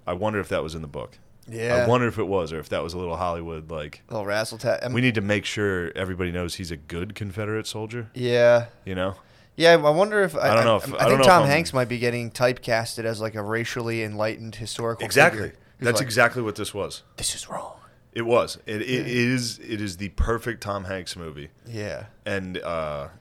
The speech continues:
Speaker 2: Was
Speaker 1: at
Speaker 2: he
Speaker 1: one point, he, like, starts a workers' riot. For no,
Speaker 2: Nice.
Speaker 1: so his job is to read the news. That's his job.
Speaker 2: Sure.
Speaker 1: He goes town to town and reads the news, which is
Speaker 2: Mm.
Speaker 1: pretty funny.
Speaker 2: Yeah.
Speaker 1: But then the, this, the problems were so manufactured. Like, right away,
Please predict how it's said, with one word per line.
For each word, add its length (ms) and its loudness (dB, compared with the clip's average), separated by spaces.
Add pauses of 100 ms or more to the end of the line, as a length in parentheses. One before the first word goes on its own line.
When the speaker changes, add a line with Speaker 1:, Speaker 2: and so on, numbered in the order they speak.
(280)
Speaker 2:
Was 140 -2
Speaker 1:
at 60 -2
Speaker 2:
he 60 -2
Speaker 1:
one 160 4
point, 320 0
he, 160 -8
like, 420 -6
starts 400 -4
a 80 -6
workers' 520 -6
riot. 340 -4 (800)
For 140 -6
no, 120 0
Speaker 2:
Nice. 100 -2
Speaker 1:
so 140 4
his 260 -2
job 360 2
is 140 -8
to 120 -12
read 240 -6
the 80 -6
news. 360 -12
That's 200 -8
his 160 -8
job. 300 -8 (200)
Speaker 2:
Sure. 160 -8
Speaker 1:
He 40 0
goes 120 -2
town 200 -4
to 60 -8
town 240 -4
and 80 -8
reads 220 -8
the 60 -12
news, 340 -12
which 160 -10
is 60 -8
Speaker 2:
Mm. 40 -10
Speaker 1:
pretty 140 -8
funny. 240 -10 (180)
Speaker 2:
Yeah. 200 -6 (260)
Speaker 1:
But 160 -4
then 440 -2 (480)
the, 180 -4
this, 240 -8
the 180 -8
problems 500 -4
were 80 -8
so 240 -4
manufactured. 760 -8
Like, 140 -8
right 160 -2
away, 360 -2